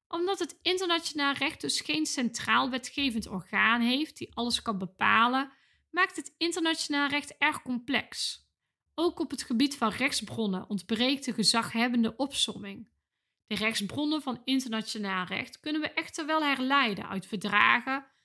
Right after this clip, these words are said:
of vanuit de praktijk. De belangrijkste rechtsbronnen van internationaal recht zijn gewoonterecht, verdragen,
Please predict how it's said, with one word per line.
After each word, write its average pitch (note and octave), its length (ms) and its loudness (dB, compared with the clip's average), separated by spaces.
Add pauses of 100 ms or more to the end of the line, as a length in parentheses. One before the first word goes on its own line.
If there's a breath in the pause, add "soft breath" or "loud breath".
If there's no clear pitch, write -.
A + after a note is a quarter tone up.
(160 soft breath)
of - 180 -8
vanuit D4+ 320 0
de C#4 80 -4
praktijk. - 840 -4 (600)
De E4 100 -6
belangrijkste F4 680 2
rechtsbronnen D4 600 -2
van B3+ 240 -4
internationaal C4 800 0
recht A3 340 -8
zijn F#3+ 360 -4
gewoonterecht, C#4 1160 0 (380)
verdragen, A3+ 920 2